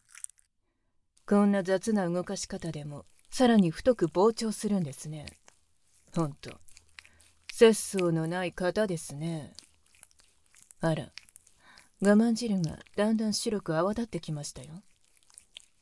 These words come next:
え？もう少し先端まで触れと。あ、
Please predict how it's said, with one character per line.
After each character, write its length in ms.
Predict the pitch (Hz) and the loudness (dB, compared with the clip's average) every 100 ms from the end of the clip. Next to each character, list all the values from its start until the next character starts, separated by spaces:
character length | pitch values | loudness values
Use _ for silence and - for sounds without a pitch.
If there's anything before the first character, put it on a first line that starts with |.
| _ _ - | _ _ -8
え？ 160 | 143 202 _ - - - _ _ _ _ _ - - | -8 -10 _ -20 -20 -20 _ _ _ _ _ -16 -8
も 200 | 156 156 | -6 -6
う 40 | |
少 240 | - - | -8 -10
し 160 | 233 135 | -10 -8
先 320 | - 156 170 | -8 -6 -6
端 180 | 208 247 | -6 -6
ま 120 | 254 | -6
で 80 | 156 | -6
触 280 | - 131 139 | -10 -10 -12
れ 120 | 156 | -14
と。 200 | - - - - _ _ _ _ - _ _ - _ _ _ _ _ _ _ _ _ - | -16 -20 -18 -20 _ _ _ _ -20 _ _ -20 _ _ _ _ _ _ _ _ _ -8
あ、 260 | 160 - | -6 -8